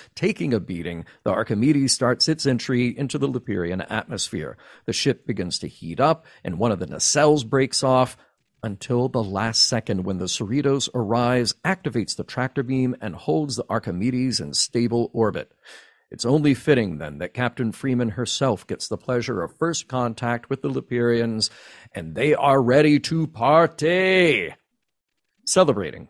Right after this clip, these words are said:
aboard the Cerritos later, it's cheers all around to the heroes of the day, which is everybody, really.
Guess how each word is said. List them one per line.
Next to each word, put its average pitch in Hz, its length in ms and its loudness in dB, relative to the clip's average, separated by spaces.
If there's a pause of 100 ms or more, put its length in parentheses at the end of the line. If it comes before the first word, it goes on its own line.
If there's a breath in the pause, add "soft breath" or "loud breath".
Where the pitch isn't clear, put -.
aboard 120 280 4
the 113 60 0
Cerritos 110 580 -2
later, 127 480 4
it's 135 180 -2
cheers 165 440 0
all 110 140 2
around 147 460 2
to - 60 -4
the 98 120 -4
heroes 139 520 2
of 110 120 -2
the 110 80 -2
day, 139 300 2
which 131 280 0
is 139 400 -2 (400)
everybody, 123 720 -2
really. 175 420 2